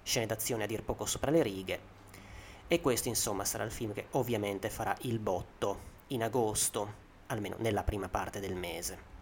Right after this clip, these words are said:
Segue poi un film a contenuto spettacolare, anche se con chance commerciali molto, molto, molto, molto più ridotte,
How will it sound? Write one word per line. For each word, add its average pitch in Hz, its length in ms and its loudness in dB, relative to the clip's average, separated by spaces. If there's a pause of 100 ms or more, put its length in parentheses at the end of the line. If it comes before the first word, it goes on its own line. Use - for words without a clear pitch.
(420)
Segue 226 480 6
poi 208 320 4
un 185 140 8
film 170 560 4
a 208 140 2
contenuto 170 440 6
spettacolare, 135 800 2
anche 113 260 0
se 110 160 2
con 107 260 2
chance 110 380 2
commerciali 110 460 -2
molto, 120 480 6
molto, 110 400 0
molto, 101 400 2
molto 98 320 -2
più 110 100 -2
ridotte, 123 560 -2